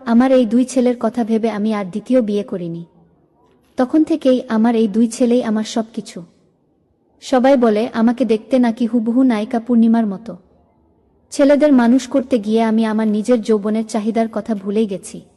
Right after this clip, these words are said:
যখন থেকে আমি আমার ছোট ছেলেকে চোখে চোখে রাখতে শুরু করলাম, ঠিক তখন থেকেই আমি একটা জিনিস খুব ভালোভাবে অনুভব করলাম, আমার ছেলে আমাকে কেমন জানি একটা অদ্ভুত দৃষ্টিতে দেখে।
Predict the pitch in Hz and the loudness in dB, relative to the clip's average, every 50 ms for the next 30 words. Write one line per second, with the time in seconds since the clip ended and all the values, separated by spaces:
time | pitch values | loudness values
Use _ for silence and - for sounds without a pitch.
0 | _ _ _ _ _ _ _ _ _ _ _ _ _ _ _ - 208 247 233 - | _ _ _ _ _ _ _ _ _ _ _ _ _ _ _ -2 0 0 0 2
1 | 285 285 277 302 294 - 294 - 226 220 226 247 240 226 226 233 226 233 - - | 4 2 2 2 0 -2 -2 -2 0 2 2 2 2 2 2 2 0 -2 -2 -2
2 | 269 269 277 - - - 262 247 247 240 254 233 240 254 220 220 - 233 226 - | -2 -2 -4 -8 -4 -2 0 0 0 -2 -2 -4 -2 -2 -4 -2 -4 -4 -4 -4
3 | 226 220 - 233 214 208 208 - - 233 220 - 240 220 220 214 - 214 196 180 | -6 -4 -4 -4 -4 -6 -8 -8 -8 -8 -8 -4 -4 -4 -4 -4 -4 -6 -6 -6
4 | 175 175 190 220 - _ _ _ _ - - 311 311 - 320 277 - 320 302 294 | -8 -8 -10 -12 -14 _ _ _ _ -4 -4 -2 -2 -2 -4 -2 0 0 0 0
5 | 294 269 277 262 262 262 - - 214 220 226 220 220 - 233 208 208 220 220 233 | 0 -2 0 0 -2 -2 -2 -2 -2 -2 -2 -2 -2 -4 -4 -4 0 0 2 2
6 | 254 247 - - 302 285 247 214 214 220 214 220 220 220 226 214 233 - 202 196 | 0 0 -4 -4 -4 -4 -4 -4 -4 -4 -2 -2 -2 -2 -2 -2 -4 -4 -4 -6
7 | 202 196 226 226 220 - - 196 175 170 170 175 190 202 _ _ _ _ _ - | -6 -4 -6 -6 -6 -6 -8 -8 -6 -8 -8 -10 -12 -14 _ _ _ _ _ -8
8 | 202 196 208 214 214 - - 247 226 247 - 226 220 220 220 - 240 226 - 220 | -6 -4 -4 -4 -4 -4 -2 -2 -2 -2 -2 -2 -2 -2 -2 -4 -6 -4 -4 -2
9 | 214 220 240 233 233 226 214 208 214 208 208 202 - - - - 202 185 165 202 | 0 2 2 2 0 0 -2 -2 -4 -4 -6 -8 -10 -10 -8 -6 -8 -8 -6 -6
10 | 220 214 214 214 196 - - - 208 - 190 165 180 170 175 - - | -6 -6 -6 -8 -12 -10 -10 -10 -10 -8 -8 -8 -8 -10 -10 -12 -18